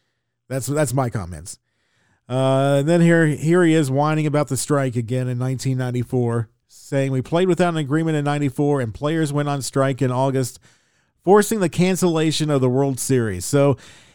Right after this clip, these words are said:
he's blaming, uh, the, uh, players for his decision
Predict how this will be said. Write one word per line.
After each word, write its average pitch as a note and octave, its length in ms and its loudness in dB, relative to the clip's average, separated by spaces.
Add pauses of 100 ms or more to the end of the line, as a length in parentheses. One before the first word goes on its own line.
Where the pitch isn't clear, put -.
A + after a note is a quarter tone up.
(140)
he's B3+ 280 2
blaming, A#3 760 2 (600)
uh, D3 440 2
the, D3 480 2
uh, B2+ 200 -2
players F3 840 2 (2000)
for E3 420 2
his A#3+ 260 2
decision D#3 680 4